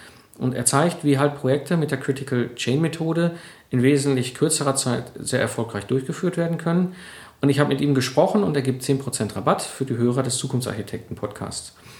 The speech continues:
Ihr braucht also nur Z A Podcast bei der Anmeldung als Schlagwort mit angeben. Der Infoflyer zu seinem Seminar und die Anmeldedaten sind in den Shownotes unter zukunftsarchitekten-podcast punkt de slash fünfundzwanzig hinterlegt.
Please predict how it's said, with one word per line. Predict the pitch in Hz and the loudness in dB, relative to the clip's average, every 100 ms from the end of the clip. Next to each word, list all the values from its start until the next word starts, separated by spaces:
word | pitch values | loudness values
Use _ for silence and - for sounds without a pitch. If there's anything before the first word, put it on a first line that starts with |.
| - - | -20 -4
Ihr | 110 | 2
braucht | 127 156 - | 4 4 2
also | 131 131 | 2 4
nur | 156 202 202 | 6 4 2
Z | - 151 - | -2 -4 -2
A | 135 131 123 113 104 - | 0 2 2 2 0 -2
Podcast | 170 170 175 170 - | -4 -2 0 0 0
bei | 113 | -2
der | - | 0
Anmeldung | 120 123 131 143 139 139 - - - | 2 4 4 2 0 -2 -14 -20 -8
als | - 156 - - | -4 -2 -2 -6
Schlagwort | - 107 - 127 - | -2 -2 2 0 0
mit | 170 | -4
angeben. | 95 95 98 - 87 - - - | -2 -2 -4 -6 -8 -10 -16 -14
Der | 107 117 117 104 101 - | -6 0 4 4 2 2
Infoflyer | 190 214 196 196 185 185 | 2 2 2 2 2 0
zu | 185 | -2
seinem | 160 156 151 | 0 0 2
Seminar | 147 143 143 147 143 - - - | 2 4 4 4 2 -6 -16 -4
und | 117 | 0
die | - | 2
Anmeldedaten | 117 135 135 135 127 123 127 127 | 4 4 6 4 4 2 2 0
sind | 127 127 | -2 -2
in | 165 | 0
den | 170 | 0
Shownotes | - 110 127 131 135 | 2 2 4 2 0
unter | - 120 123 123 127 - - | 0 0 2 2 0 -8 -12
zukunftsarchitekten-podcast | - 180 180 165 135 143 139 - 139 120 107 101 - - - - - 104 - | -4 0 2 2 0 0 -2 0 2 4 4 2 -4 -8 -6 -6 -4 -6 -4
punkt | 98 - | -6 -2
de | - 143 | 0 0
slash | 165 - 113 - | 0 2 2 0
fünfundzwanzig | - 151 147 95 - 110 | -4 -4 -2 -2 -2 -4
hinterlegt. | 131 131 - - - | -6 -6 -6 -8 -14